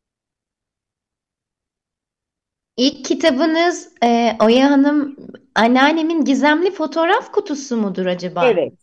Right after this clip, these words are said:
Speaker 2: doğru.
Speaker 1: Oyaengin nokta com'dan bakıyorum. Evet, çok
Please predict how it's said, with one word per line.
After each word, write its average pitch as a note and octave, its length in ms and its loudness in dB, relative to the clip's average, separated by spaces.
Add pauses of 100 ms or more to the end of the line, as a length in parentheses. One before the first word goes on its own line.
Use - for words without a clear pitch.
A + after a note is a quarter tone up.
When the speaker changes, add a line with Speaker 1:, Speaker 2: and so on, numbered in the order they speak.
(200)
Speaker 2:
doğru. D3+ 320 2
Speaker 1:
Oyaengin D#4+ 720 -2
nokta D#4+ 360 -2
com'dan D#4 460 0
bakıyorum. B3+ 400 -2
Evet, C4+ 280 -4
çok C#4+ 180 -4